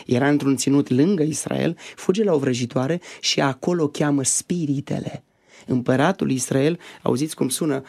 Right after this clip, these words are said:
e teribil de, de, de greu, împăratul Israel cheamă spirite. Iar astăzi, trebuie să recunosc că de multe ori, în misticismul răsăritean, se ascunde o anumită magie albă,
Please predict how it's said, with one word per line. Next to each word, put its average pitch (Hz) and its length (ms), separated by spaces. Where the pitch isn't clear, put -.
e 123 300
teribil 135 520
de, 131 260
de, 135 200
de 127 160
greu, 139 300
împăratul 139 460
Israel 143 340
cheamă 143 340
spirite. - 640
Iar 156 240
astăzi, 135 600
trebuie 170 220
să - 120
recunosc 165 520
că - 80
de 120 120
multe 151 520
ori, 120 640
în 127 240
misticismul 127 920
răsăritean, 123 1000
se - 200
ascunde 151 560
o 143 80
anumită 131 440
magie 123 580
albă, 123 680